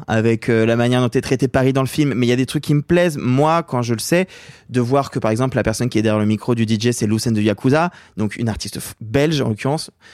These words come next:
mais voilà, que, euh, quand il se bat dans les escaliers, on a du Geza Flushstein, on a du Justice, qu'on va aller chercher de la musique française pour accompagner tout ça. Bref, i-, c'est réfléchi, c'est pas juste, en tout cas, euh,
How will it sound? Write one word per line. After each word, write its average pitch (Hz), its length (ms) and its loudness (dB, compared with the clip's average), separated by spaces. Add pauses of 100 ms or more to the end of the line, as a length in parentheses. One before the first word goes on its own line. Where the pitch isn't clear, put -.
(180)
mais 110 120 0
voilà, 151 280 2 (200)
que, - 140 -2
euh, 143 320 4
quand 156 240 -4
il 160 40 -4
se 156 100 -2
bat 151 140 2
dans 139 120 0
les 131 120 2
escaliers, 139 560 2
on 120 160 -2
a 123 80 0
du 120 180 -4
Geza 123 260 2
Flushstein, 127 440 -2
on 113 60 -2
a 117 80 0
du 113 140 -4
Justice, 135 440 -2 (220)
qu'on 123 120 -2
va 123 100 2
aller 127 160 -4
chercher 143 240 -4
de 151 60 -2
la 117 60 0
musique 127 380 -4 (120)
française 160 680 0 (240)
pour 143 100 0
accompagner 165 320 0
tout - 80 -6
ça. 226 160 0 (220)
Bref, 151 340 -2 (340)
i-, - 180 -14
c'est - 260 -2
réfléchi, 175 560 0
c'est - 160 -2
pas 180 220 0
juste, 170 340 -4
en 143 60 -2
tout 151 120 -10
cas, 160 320 0
euh, 117 220 2